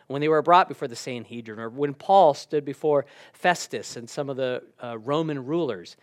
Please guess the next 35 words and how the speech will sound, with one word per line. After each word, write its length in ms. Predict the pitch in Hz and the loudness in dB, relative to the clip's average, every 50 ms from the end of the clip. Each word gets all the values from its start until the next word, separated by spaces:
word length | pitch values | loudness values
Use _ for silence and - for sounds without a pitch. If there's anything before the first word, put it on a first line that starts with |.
| _ _ _ _ | _ _ _ _
and 100 | 160 160 | -12 -8
how 160 | 143 185 180 160 | -4 -4 -4 -2
they 140 | 143 135 | -4 -6
did 180 | 127 127 127 123 | -6 -8 -6 -4
not 220 | 165 233 294 - | -2 0 0 0
hold 260 | 165 175 196 190 151 139 | 0 0 0 0 0 -2
back 240 | 165 170 165 - | -2 -2 -2 -2
at 100 | - 139 | -4 -2
all. 220 | 170 233 254 175 120 | -2 -2 0 -2 -2
They 100 | 113 120 | -4 -8
spoke 380 | - - - 170 165 165 165 | -10 -2 2 2 2 2 0
boldly. 640 | - 117 131 220 302 330 214 143 127 117 101 95 - _ _ _ _ _ _ _ _ _ _ _ _ _ _ _ _ _ _ _ _ _ _ _ _ _ _ _ _ _ _ _ _ _ | -4 0 2 2 2 2 0 -6 -10 -12 -12 -14 -18 _ _ _ _ _ _ _ _ _ _ _ _ _ _ _ _ _ _ _ _ _ _ _ _ _ _ _ _ _ _ _ _ _
Our 200 | - 180 226 226 | 2 6 8 8
ability 720 | 208 165 143 135 180 214 277 311 294 247 180 139 127 131 147 | 8 6 6 6 6 6 8 8 6 4 2 0 -2 -2 -2
and 140 | 147 143 151 | 0 2 4
their 180 | 185 247 311 | 4 6 6
ability 520 | 294 240 151 156 143 139 135 127 123 131 131 | 4 4 4 2 4 4 4 2 0 -4 -6
to 160 | - 156 139 | -8 -10 -10
stand 480 | - - - 165 170 165 165 165 151 | -10 -8 -4 -2 -2 0 -2 -2 -2
bravely 600 | 143 151 151 196 277 294 196 160 131 123 131 165 - | 0 2 4 4 2 0 -2 -6 -6 -6 -6 -6 -6
in 100 | 143 135 | -6 -6
the 80 | 135 | -6
face 580 | 127 - - 185 160 151 143 - - - - - _ _ _ _ _ _ _ _ _ _ - | -8 -6 -2 -2 -2 -2 -2 -6 -10 -14 -16 -20 _ _ _ _ _ _ _ _ _ _ -2
of 120 | 151 147 | 2 4
opposition, 680 | 170 165 165 165 160 151 135 151 196 220 - - 165 151 | 6 6 6 4 2 0 2 2 2 2 2 0 -4 -6
it's 160 | 151 - - | -6 -6 -6
not 320 | 151 156 170 180 196 226 | -2 2 4 4 6 6
our 180 | 240 247 262 262 | 6 6 4 4
words, 540 | 226 170 165 165 165 175 202 226 220 180 - | 4 4 6 8 8 8 8 6 4 0 -6
it's 180 | 143 - - | -16 -14 -8
not 220 | - 160 160 165 165 | -2 0 2 4 4
our 80 | 160 | 4
power 560 | 160 - - - 185 165 180 202 208 196 185 170 | 2 0 -4 0 2 4 4 4 4 4 4 2
of 160 | 147 - - | 0 -2 -4
presentation, 1000 | - 180 170 151 160 147 139 - - - 143 147 160 - - - 233 269 277 | -2 0 0 0 -2 -4 -6 -8 -8 -8 -8 -8 -8 -6 -6 -6 -6 -6 -8